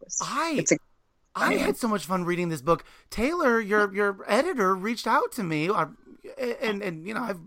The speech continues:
Speaker 2: I've known Taylor for a couple years now 'cause she's been at Chronicle for, for years.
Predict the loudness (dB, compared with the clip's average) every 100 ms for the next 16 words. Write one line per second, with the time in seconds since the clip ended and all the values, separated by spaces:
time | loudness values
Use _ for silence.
0 | -4 -2 -2 -4 -4 -4 -4 -6 -6 -20
1 | -20 -12 -8 -4 -2 -2 -2 -2 -4 -4
2 | -2 -2 -2 -4 -4 -6 -4 -4 -4 -6
3 | -6 -4 -4 -6 -10